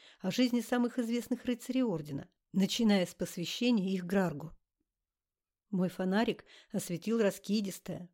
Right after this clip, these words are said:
поросшее мхом старое дерево. Даже не знаю, как оно называется, у нас ничего похожего вроде не растёт. Кажется, там что-то блеснуло. Хорошо бы сейчас найти изумруд, отдать его Граргу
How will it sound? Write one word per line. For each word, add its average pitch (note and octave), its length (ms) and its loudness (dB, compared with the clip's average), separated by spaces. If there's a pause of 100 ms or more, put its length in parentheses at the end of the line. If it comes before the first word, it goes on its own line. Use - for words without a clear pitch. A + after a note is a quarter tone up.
поросшее G3+ 480 2
мхом B3 360 0
старое A3+ 380 0
дерево. E3 480 -4 (760)
Даже F#3 240 2
не A#3 120 6
знаю, A3 280 2
как - 200 -4
оно E3+ 140 2
называется, F3 720 0 (320)
у G#3 80 2
нас G3 200 4
ничего A3+ 380 4
похожего F#3 560 0 (220)
вроде G3+ 320 2
не G#3+ 100 0
растёт. G#3 480 -6 (1160)
Кажется, C4 480 0
там A3+ 200 -2
что-то C#4 280 -4
блеснуло. C4 580 -2 (1000)
Хорошо - 440 -6
бы C#4 100 0
сейчас G3+ 400 0
найти G3+ 320 2
изумруд, G#3 480 2 (320)
отдать F3 360 2
его D#3 120 -2
Граргу F3+ 500 0